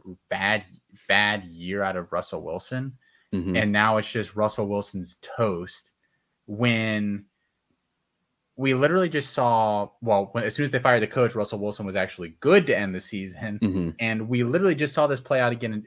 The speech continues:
Speaker 1: Like, the same thing happened in Jacksonville with Trevor Lawrence, where we were like, "Oh, Trevor Lawrence must be crap." And they got a real coach, and all of a sudden Trevor Lawrence be like, good quarterbacks.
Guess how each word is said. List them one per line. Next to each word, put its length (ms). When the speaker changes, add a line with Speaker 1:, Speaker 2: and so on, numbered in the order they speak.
Speaker 1:
Like, 220
the 80
same 200
thing 120
happened 240
in 60
Jacksonville 920
with 360
Trevor 280
Lawrence, 500
where 180
we 120
were 80
like, 160
"Oh, 80
Trevor 260
Lawrence 280
must 180
be 60
crap." 460
And 200
they 80
got 160
a 40
real 160
coach, 340
and 140
all 100
of 20
a 40
sudden 200
Trevor 220
Lawrence 260
be 160
like, 160
good 160
quarterbacks. 680